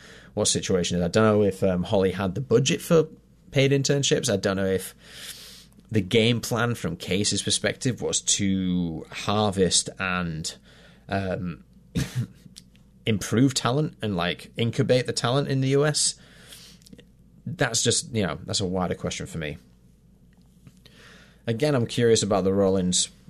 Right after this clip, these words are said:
um, fifty K figure, what that's coming from it. Why is that a good figure?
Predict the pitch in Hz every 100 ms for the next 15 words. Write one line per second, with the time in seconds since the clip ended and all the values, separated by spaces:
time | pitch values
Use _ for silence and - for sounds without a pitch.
0 | - 90 90 87 87 87 67 - - 110
1 | - 92 - 104 104 107 95 95 - -
2 | - _ - - - - - - - 98
3 | - - 87 - - 101 95 - 90 95
4 | 87 95 107 101 101 92 92 98 - 101
5 | 95 95